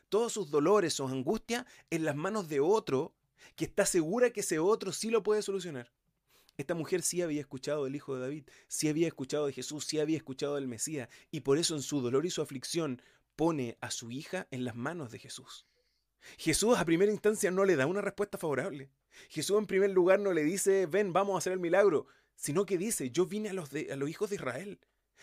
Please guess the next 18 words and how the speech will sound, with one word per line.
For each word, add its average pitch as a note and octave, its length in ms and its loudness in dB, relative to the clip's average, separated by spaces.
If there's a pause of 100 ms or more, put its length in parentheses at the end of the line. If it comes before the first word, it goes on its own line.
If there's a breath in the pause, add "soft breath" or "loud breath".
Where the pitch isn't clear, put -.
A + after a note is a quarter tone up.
(120)
Pero C#3 120 -4
esta F3 140 -8
mujer F3 300 -4
insiste, D3+ 680 -8 (440 loud breath)
porque D3 240 -6
su C#3 160 -6
corazón C#3 420 -2
y F#3+ 60 -2
su E3 120 -2
disposición C#3 500 -4
es E3+ 100 -4
tan E3+ 180 -2
grande F#3+ 280 2
que D#3 80 -4
le C#3 100 0
vuelve E3+ 280 0
a A3 40 -2
insistir. - 460 -8